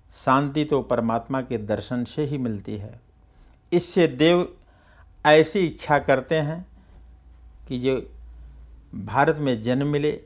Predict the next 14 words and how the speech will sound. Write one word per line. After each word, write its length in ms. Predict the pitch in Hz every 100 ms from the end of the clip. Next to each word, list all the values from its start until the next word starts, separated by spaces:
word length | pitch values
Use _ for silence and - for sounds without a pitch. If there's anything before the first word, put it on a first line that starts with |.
| - - - - _ - -
भारत 460 | 110 135 147 139
भक्ति 400 | 104 117 - 143
भूमि 380 | 104 95 123 139
है। 240 | 131 135 - - - _ - - - - - -
स्वर्ग 380 | - 185 196 190
में 140 | 196
नर्मदा 500 | 180 151 143 151 170 175
जी 120 | 165
नहीं 260 | 147 170
हैं, 280 | 160 170 185 - -
गंगा 380 | 123 131 139 143
जी 140 | 143 139
नहीं 280 | 135 147
हैं, 300 | 147 156 170